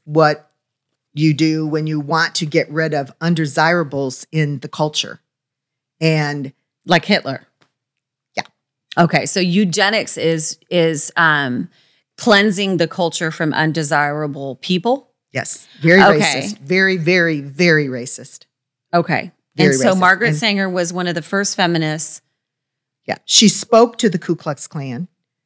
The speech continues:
Speaker 2: Okay.
Speaker 1: women. She, um, we have videos of her. If you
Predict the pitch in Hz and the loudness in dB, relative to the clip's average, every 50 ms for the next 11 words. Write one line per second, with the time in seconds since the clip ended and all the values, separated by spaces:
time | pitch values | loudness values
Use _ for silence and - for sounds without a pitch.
0 | _ _ _ _ _ - 156 165 165 165 156 151 147 147 202 214 - _ _ _ | _ _ _ _ _ 0 2 4 6 6 4 4 2 0 -2 -4 -6 _ _ _
1 | _ - - - - 170 165 156 156 156 156 151 156 160 - _ _ _ _ _ | _ -8 -4 -2 0 0 2 2 0 0 -2 -4 -6 -10 -12 _ _ _ _ _
2 | - 156 156 156 151 151 156 165 170 190 151 147 139 160 151 160 165 160 160 156 | 0 0 2 2 0 0 0 2 2 2 2 0 0 -2 0 0 -2 -2 -2 -4
3 | 165 151 - 160 147 156 156 156 151 147 147 131 | -6 -8 -6 -4 -4 -4 -4 -6 -6 -8 -8 -8